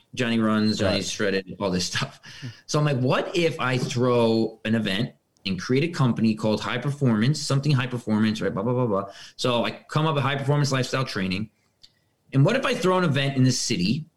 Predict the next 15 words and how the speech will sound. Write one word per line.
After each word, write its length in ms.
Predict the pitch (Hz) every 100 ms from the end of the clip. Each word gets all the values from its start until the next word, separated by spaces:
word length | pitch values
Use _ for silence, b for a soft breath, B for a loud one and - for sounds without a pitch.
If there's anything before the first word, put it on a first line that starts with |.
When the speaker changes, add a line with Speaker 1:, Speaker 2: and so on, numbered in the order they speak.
| _ _ -
Speaker 1:
and 540 | 143 135 131 127 110
bring 580 | 120 156 165 185 175 -
all 180 | 147 165
of 60 | 185
my 140 | 196
fitness 420 | - 156 131 131
people 260 | - - 113
together 360 | 110 98 98 120
for 180 | 123
a 60 | 131
weekend 440 | 110 107 92 113 117
where 100 | 101
we 60 |
have 80 | 90
speakers, 640 | - - 151 143 143 135